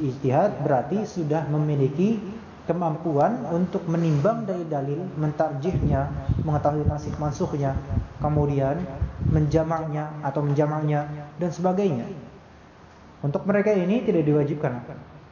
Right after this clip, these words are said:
bermadhab tertentu. Kecuali yang dinukilkan dari Abu Hasan Ilkia, salah satu ulama mazhab Syafi'i, yang mengharuskan untuk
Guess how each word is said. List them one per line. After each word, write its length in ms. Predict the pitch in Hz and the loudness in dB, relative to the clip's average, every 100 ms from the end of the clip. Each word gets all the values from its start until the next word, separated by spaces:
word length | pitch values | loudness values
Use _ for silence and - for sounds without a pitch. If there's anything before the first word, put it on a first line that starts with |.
| - - | -20 -8
bermadhab 560 | 135 127 131 120 113 127 - | -4 0 0 -2 -8 -12 -6
tertentu. 480 | 135 143 135 143 - - - - - - - - - - - | -4 -2 -4 -6 -12 -14 -20 -20 -20 -20 -20 -20 -20 -8 -4
Kecuali 480 | 151 165 165 214 196 | 0 2 2 0 0
yang 80 | |
dinukilkan 720 | 160 165 156 180 175 190 156 156 | -2 -4 -2 0 2 0 0 2
dari 240 | 151 160 | 2 2
Abu 240 | 147 143 | 2 2
Hasan 640 | 143 165 151 165 156 - 151 | 2 0 0 -2 -2 -4 -2
Ilkia, 480 | 143 - 127 131 - | -2 2 2 2 0
salah 240 | 147 131 | 0 0
satu 240 | 139 143 | 0 0
ulama 320 | 135 127 135 127 | 0 0 0 -2
mazhab 240 | 123 127 | -2 -2
Syafi'i, 480 | - 147 131 147 180 - - - - - | 0 0 2 0 -2 -10 -14 -14 0 4
yang 320 | 151 185 220 | 6 4 2
mengharuskan 720 | 226 190 175 156 - 131 139 | 0 0 0 0 0 0 0
untuk 240 | 170 170 | -4 -4